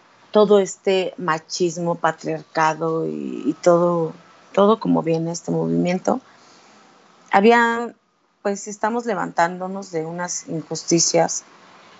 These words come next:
horrendas, como por qué no decirlo así, eh,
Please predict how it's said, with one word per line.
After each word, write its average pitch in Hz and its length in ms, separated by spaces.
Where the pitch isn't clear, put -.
horrendas, 185 880
como 170 200
por 165 200
qué 170 100
no 170 140
decirlo 170 380
así, 185 260
eh, 170 560